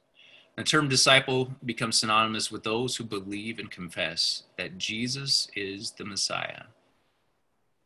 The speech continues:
It's reflected in Acts, where the term is regularly referred to as the believers in Christ, as it still does today. So that's why we're called disciples. Uh, regardless whether one had known Jesus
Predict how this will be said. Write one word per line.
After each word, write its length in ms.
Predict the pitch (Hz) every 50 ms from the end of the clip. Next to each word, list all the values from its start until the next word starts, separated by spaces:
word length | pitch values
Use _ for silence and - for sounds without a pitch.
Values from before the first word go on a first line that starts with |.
| _ _ -
It's 160 | - - -
reflected 580 | 123 - - - 120 120 123 127 - 127 120 113
in 240 | 110 101 98 95 -
Acts, 480 | - 110 113 120 123 - - - - -
where 100 | 107 104
the 80 | 90 87
term 240 | - - 110 107
is 140 | 104 92 95
regularly 340 | 98 101 107 113 110 104 104
referred 420 | 101 98 95 - - 107 107 101 -
to 160 | - 110 101
as 120 | 95 95
the 60 | - 87
believers 420 | 82 98 101 101 104 107 107 92
in 80 | 95 92
Christ, 480 | - - 95 98 104 127 120 - - -
as 140 | - 95
it 120 | 95 - -
still 260 | - - - 127 123
does 240 | 120 104 104 101 -
today. 400 | - 95 92 85 85 98 127 135 - _ _ _ _ _ _ _ _ _ _ _ _
So 140 | - - 107
that's 160 | 107 - -
why 120 | 110 101
we're 120 | 101 104 107
called 240 | - 113 107 101 107
disciples. 720 | 101 - - 76 78 78 - - - 131 - - - - _ _ _ _ _ _ _ _ _ _ _ _ - -
Uh, 200 | 90 82 82 87
regardless 480 | 98 110 107 113 107 110 107 104 - 120
whether 300 | 117 117 113 107 101 98
one 220 | 98 104 107 104
had 120 | 98 90
known 320 | 87 90 92 95 104 107 104
Jesus 640 | 101 104 104 104 104 104 - - - - - -